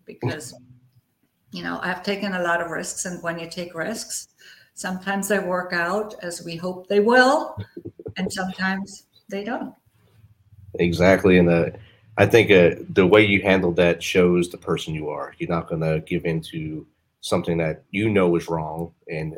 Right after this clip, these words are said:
Speaker 2: make you look like someone that's just gonna bow down to that. And it also tar-, not only tarnishes you, it tarnishes your business and your reputation. So then you have to start over somewhere from scratch, but
Speaker 1: Mm-hmm.
Speaker 2: you're able to do that and, and keep your, in-, like you said, your integrity the whole time. And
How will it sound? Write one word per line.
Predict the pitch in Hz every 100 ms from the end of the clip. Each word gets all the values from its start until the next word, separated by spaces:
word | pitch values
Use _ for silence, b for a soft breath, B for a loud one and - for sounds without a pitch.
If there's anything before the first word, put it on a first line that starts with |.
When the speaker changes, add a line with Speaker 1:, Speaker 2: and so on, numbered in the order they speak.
| -
Speaker 2:
make | 90 90 90
you | 95 87
look | 85 85
like | 80 80
someone | - 87
that's | 82 80
just | 80
gonna | 85
bow | 78 82 80
down | 78 82 85
to | -
that. | 80 76
And | - 78 78 _ _ _
it | - 95
also | 104 - 90
tar-, | 87 - 90
not | 92 104
only | 95 87
tarnishes | - 98 87 87 90
you, | 87
it | 85
tarnishes | 90 85 85
your | 80 80
business | 85 80 82 - _ _ _ _
and | 107
your | 101
reputation. | 87 78 - 80 80 - 82 _ - - -
So | -
then | 95
you | 92
have | 87
to | 87
start | - 87
over | 85 82
somewhere | 82 87 85 80
from | 78 -
scratch, | - - 82 80 - _ _ -
but | 98
Speaker 1:
Mm-hmm. | 90
Speaker 2:
you're | 87
able | 104 95
to | 82
do | 80 92
that | 87 85 -
and, | 85 82 80 _ _ -
and | 95
keep | - 120 -
your, | 107 95
in-, | 87 -
like | 92
you | 101
said, | - 85
your | 80 85
integrity | 80 - 95 90 80
the | 78
whole | - 85 78
time. | - 82 78 76
And | 76